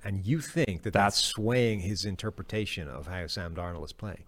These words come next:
Speaker 2: I, I'm not saying that Jordan Palmer would ever be biased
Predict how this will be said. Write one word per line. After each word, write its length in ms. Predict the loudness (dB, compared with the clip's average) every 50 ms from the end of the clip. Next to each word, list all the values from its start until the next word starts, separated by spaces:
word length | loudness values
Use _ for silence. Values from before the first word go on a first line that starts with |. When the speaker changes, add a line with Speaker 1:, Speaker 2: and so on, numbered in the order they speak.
| -16 -12
Speaker 2:
I, 140 | -10 -10 -8 -6
I'm 260 | -4 0 2 4 6
not 200 | 6 6 6 6
saying 200 | 6 6 8 8 8
that 80 | 8
Jordan 320 | 8 8 8 8 8 6 6
Palmer 500 | 4 4 4 4 2 0 -4 -6 -8 -6 0
would 180 | 4 6 8 10
ever 400 | 10 8 8 6 2 -2 -2 -6 -14 -20 _ -2
be 140 | 4 4 4
biased 680 | 6 6 6 6 6 6 2 2 0 -4 -6 -8 -8